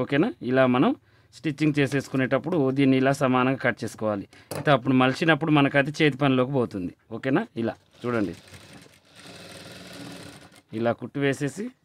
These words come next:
ఇప్పుడు చక్కగా మనం ఇటు సైడ్ ముడతలు రాకుండా ఇగో ఇలా వేసేసుకోవాలి. చాలా సులువు అండి చంక పేలిక వేయడం. లైనింగ్ అయినా ఏదైనా ఫస్ట్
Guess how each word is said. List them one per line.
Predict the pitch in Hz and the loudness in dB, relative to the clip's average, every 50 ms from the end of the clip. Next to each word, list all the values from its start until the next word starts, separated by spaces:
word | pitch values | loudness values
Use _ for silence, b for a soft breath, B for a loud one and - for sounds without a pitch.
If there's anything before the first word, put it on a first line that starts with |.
| _ - 117 | _ -20 -16
ఇప్పుడు | 117 131 143 127 123 127 139 - - - | -10 -6 -4 -4 -4 -6 -8 -8 -4 -4
చక్కగా | 147 139 - 156 127 139 135 123 123 | -4 -4 -2 -2 -2 0 0 0 2
మనం | 127 151 220 254 - - - - - - - - | 0 0 0 -2 -4 -8 -16 -16 -16 -8 -4 -4
ఇటు | 139 131 139 - | -4 -2 0 2
సైడ్ | 151 143 156 156 202 240 190 147 | 4 6 6 6 6 6 6 6
ముడతలు | 139 135 - 170 165 160 165 151 | 4 6 6 6 6 6 8 8
రాకుండా | 143 135 131 - 135 135 143 185 175 | 8 6 6 4 4 4 4 6 6
ఇగో | 151 147 135 | 6 6 6
ఇలా | 131 123 120 120 | 6 4 4 4
వేసేసుకోవాలి. | 120 107 - 117 104 - - 104 98 92 90 80 - - - - - - - - - - - - - - - - - - - - - - - - - - - - - - - - - - - | 2 0 0 -2 -4 -4 -4 -4 -2 -2 -4 -8 -10 -14 -16 -16 -16 -16 -16 -16 -16 -16 -16 -16 -16 -16 -16 -16 -16 -16 -16 -16 -16 -16 -16 -16 -16 -16 -16 -16 -16 -16 -16 -16 -16 -4 2
చాలా | - 139 143 160 165 180 190 185 - - | 4 6 8 10 10 10 8 8 6 4
సులువు | - 156 151 156 156 160 | 2 4 4 6 8 8
అండి | 147 143 147 139 - | 8 8 6 6 6
చంక | 143 131 120 131 - | 4 4 4 2 2
పేలిక | 139 131 127 120 123 120 | 2 2 2 2 2 2
వేయడం. | 117 117 117 113 147 202 - _ _ _ _ _ _ _ _ _ - 113 | 2 2 2 2 0 -4 -6 _ _ _ _ _ _ _ _ _ -4 -2
లైనింగ్ | 120 127 131 139 139 131 127 | 0 2 4 4 4 4 4
అయినా | 123 123 123 120 120 | 4 2 2 2 2
ఏదైనా | 120 117 127 131 135 - 147 | 0 0 0 0 0 2 2
ఫస్ట్ | 139 127 - - | 2 2 2 0